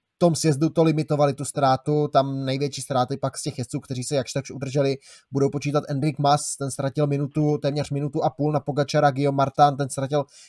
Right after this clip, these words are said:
ještě o minutu víc jak Enric Mas, takže a Ben O'Connor, ten ztratil vlastně čtyři minuty na Tadeje Pogačara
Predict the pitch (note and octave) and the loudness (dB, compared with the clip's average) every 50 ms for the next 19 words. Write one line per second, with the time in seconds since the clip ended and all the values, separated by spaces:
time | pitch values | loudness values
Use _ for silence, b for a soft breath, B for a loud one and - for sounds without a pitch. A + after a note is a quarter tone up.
0 | B - C3+ - - C#3 - C#3 C#3+ D3 D3 - D#3 C#3 C3 C3 - - - - | B -4 -4 -4 -4 -6 -4 -2 -2 -2 0 0 0 0 0 0 -2 -2 -2 -2
1 | - C#3+ C#3 D3+ D3+ C3 - C#3+ C#3 C3+ D3 D3 - - - - B2+ A#2 A2+ A#2+ | -4 -2 2 2 0 2 2 0 2 2 2 0 -2 -8 -8 -8 -8 -6 -6 -6
2 | A#2+ C3 - - B2 C#3 C3+ - D#3+ C#3+ - D3 C#3+ C3+ C#3 C3+ - C3+ C3 - | -6 -4 -2 0 0 0 0 0 -2 -2 -2 -2 0 0 -2 -2 -2 -4 -6 -4
3 | C#3 C3+ C3 - C#3+ C#3+ C#3+ C#3 C3+ b b b b b b b b b b _ | -6 -6 -4 -2 0 0 0 0 -2 b b b b b b b b b b _
4 | _ _ _ _ - C3 C3+ B2+ - - - C3+ C#3+ C#3+ C#3 C#3 C#3 C#3 C#3 C#3 | _ _ _ _ -4 -2 -2 -2 -2 -4 -8 -4 0 2 2 4 4 2 2 0
5 | - - - D#3 C#3 D#3+ D#3+ D#3+ E3 E3 D3+ - C#3 B2+ A#2+ B2 B2 B2 A#2+ A#2+ | -2 0 2 4 4 6 4 4 4 2 2 2 0 0 2 0 0 0 -2 0
6 | - C3+ B2+ C3+ C3+ A#2+ C3 B2 C3 C3 - - C3+ B2+ C3 B2+ B2+ B2+ B2+ | 0 2 2 2 2 0 0 -2 -2 -2 0 0 2 4 4 6 6 4 2